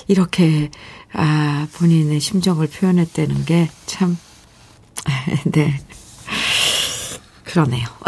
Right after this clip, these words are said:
<laughs> 주현미의 러브레터 함께하고 계십니다. 김경옥님 사연 주셨어요.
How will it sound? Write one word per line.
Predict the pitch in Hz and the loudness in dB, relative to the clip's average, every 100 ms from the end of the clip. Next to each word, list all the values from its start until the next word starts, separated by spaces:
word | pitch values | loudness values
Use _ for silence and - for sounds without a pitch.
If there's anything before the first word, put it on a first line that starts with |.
| 170 180 180 170 | 2 4 4 4
<laughs> | 156 156 - - - | 2 -2 -6 -16 -12
주현미의 | - 175 156 143 139 127 | 0 2 2 2 -2 0
러브레터 | 139 147 139 135 135 202 233 | 0 0 0 -4 -2 0 0
함께하고 | 277 254 233 233 180 151 | 0 -4 0 0 0 -2
계십니다. | 151 - 147 135 127 - - - - - - - | -4 -2 -2 0 -2 -6 -20 -20 -20 -18 -18 -14
김경옥님 | - 240 247 262 226 254 269 277 277 294 294 196 | 2 4 6 6 6 4 6 6 6 6 4 2
사연 | - 208 180 | 2 4 4
주셨어요. | 165 160 175 - 175 147 160 214 190 | 2 2 0 2 0 4 4 4 2